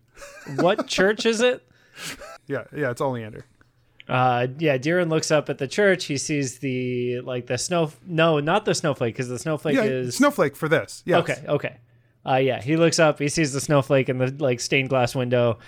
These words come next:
Speaker 1: Uh, he looks back down and he's like, "Right, uh, so who do I talk to about Coliesto?" Uh,
Speaker 2: They're not gonna have a different opinion about Lester than I am. You know, I think
Speaker 1: I
Speaker 2: you should
Speaker 1: mean,
Speaker 2: probably just not
Speaker 1: first
Speaker 2: lead
Speaker 1: of all,
Speaker 2: with
Speaker 1: they
Speaker 2: that.
Speaker 1: might.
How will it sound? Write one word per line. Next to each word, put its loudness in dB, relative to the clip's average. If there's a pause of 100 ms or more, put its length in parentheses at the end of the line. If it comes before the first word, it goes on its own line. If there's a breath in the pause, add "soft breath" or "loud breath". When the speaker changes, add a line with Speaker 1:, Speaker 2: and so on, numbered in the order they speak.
(360 loud breath)
Speaker 1:
Uh, 4
he 4
looks 0
back 2
down 4
and 0
he's -6
like, -8 (600)
"Right, -4 (100)
uh, -4 (340)
so 0 (440)
who 0
do 6
I 4
talk 4
to 2
about 0 (120)
Coliesto?" -2 (380)
Uh, -2
Speaker 2:
They're 4
not 2
gonna 4
have 2
a 2
different 0
opinion 0
about 0
Lester 2
than -2
I -2
am. -10 (120)
You -6
know, 0
I 2
think 4
Speaker 1:
I 0
Speaker 2:
you 2
should 0
Speaker 1:
mean, 0
Speaker 2:
probably 6
just 0
not 4
Speaker 1:
first 2
Speaker 2:
lead 2
Speaker 1:
of 2
all, 6
Speaker 2:
with 4
Speaker 1:
they 4
Speaker 2:
that. 0
Speaker 1:
might. 0